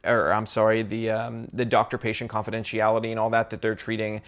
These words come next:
as mature minors in California. Well, we have a mature minor law in Tennessee as well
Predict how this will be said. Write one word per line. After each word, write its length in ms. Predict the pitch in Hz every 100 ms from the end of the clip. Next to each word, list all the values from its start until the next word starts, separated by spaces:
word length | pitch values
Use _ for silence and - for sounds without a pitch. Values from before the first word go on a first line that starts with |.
| - -
as 160 | - 113
mature 420 | 117 - - 123
minors 440 | 110 131 151 117 110
in 80 |
California. 540 | 113 110 110 151 160 104
Well, 240 | 107 113
we 140 | 113 127
have 160 | 143
a 40 | 131
mature 340 | 117 - 117
minor 340 | 113 110 113
law 220 | 110 104 104
in 80 |
Tennessee 440 | 104 107 101 - 110
as 200 | 101 -
well 360 | 160 - -